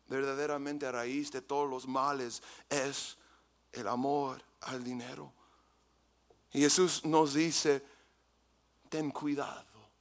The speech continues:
ten cuidado con los escribas." Y, y, y como Jesús nos dice, hermanos, tenemos,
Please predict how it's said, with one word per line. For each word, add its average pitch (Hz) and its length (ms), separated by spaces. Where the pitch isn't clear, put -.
ten 170 500
cuidado 151 920
con 156 260
los 147 240
escribas." 135 920
Y, 151 80
y, 156 340
y 156 60
como 156 360
Jesús 165 400
nos 151 300
dice, 175 380
hermanos, 156 340
tenemos, 185 400